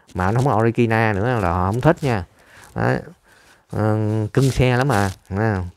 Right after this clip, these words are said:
Mấy bạn nào chơi xe, độ xe ở Việt Nam mấy bạn biết rồi á. Mà làm trầy xước xe tôi một vết xước thôi, nó mất giá trị của xe là tôi không có chịu đâu á, tôi bắt đền á.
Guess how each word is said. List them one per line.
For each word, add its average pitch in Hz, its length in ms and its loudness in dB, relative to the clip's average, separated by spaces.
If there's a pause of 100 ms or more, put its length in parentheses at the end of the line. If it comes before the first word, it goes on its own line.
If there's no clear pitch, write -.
(380)
Mấy 127 180 2
bạn 104 220 2
nào 101 160 0
chơi 117 200 2
xe, 120 240 2
độ 98 180 0
xe 117 140 2
ở 127 80 0
Việt 101 140 0
Nam 117 160 0
mấy 123 100 2
bạn 104 160 0
biết 135 180 2
rồi 101 260 2
á. 110 200 -2 (960)
Mà 107 160 0
làm 101 220 2
trầy 101 220 2
xước 156 220 4
xe 117 120 0
tôi 123 160 0
một 104 200 -2
vết 139 120 2
xước 170 300 4
thôi, 117 280 0
nó 117 60 -2
mất 143 160 -2
giá 123 160 0
trị 95 220 -4
của 127 140 -2
xe 113 480 2
là 92 220 0
tôi 107 200 -4
không 107 180 -4
có 120 80 0
chịu 92 260 2
đâu 104 200 2
á, 107 180 0
tôi - 60 -12
bắt 107 120 0
đền 87 300 2
á. 101 120 -4